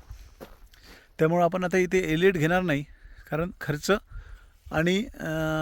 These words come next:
उत्पन्न याचा ताळमेळ बसवण्यासाठी आपल्याला, अ, याची स्प्रे घ्यावं लागणार आहे, अ, साध्या बुरशीनाशकची. एलिट महाग पडते आणि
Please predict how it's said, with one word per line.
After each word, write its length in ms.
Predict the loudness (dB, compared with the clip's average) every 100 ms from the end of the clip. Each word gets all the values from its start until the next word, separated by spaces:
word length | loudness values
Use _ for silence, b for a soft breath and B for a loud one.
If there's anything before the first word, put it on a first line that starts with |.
| 0 -2 -2
उत्पन्न 380 | -2 0 2
याचा 460 | 2 2 2 0 0 0
ताळमेळ 260 | 2 2 0
बसवण्यासाठी 540 | -2 0 0 0 -2
आपल्याला, 340 | -2 -2 -2 -6 -12 b b b b b -8
अ, 40 | -2
याची 440 | 0 2 0 -2
स्प्रे 200 | 0 2
घ्यावं 180 | 4 2
लागणार 280 | 2 0 -2
आहे, 120 | -4 -8
अ, 380 | -6 -2 -2 0
साध्या 260 | 2 2
बुरशीनाशकची. 540 | 2 0 0 -2 -4 -6
एलिट 320 | -4 -2 -2 4
महाग 200 | 4 4
पडते 360 | 0 -4 -8 -10 -12 B B B B B B -18 -18 -14 -2
आणि 600 | 2 6 6 6 4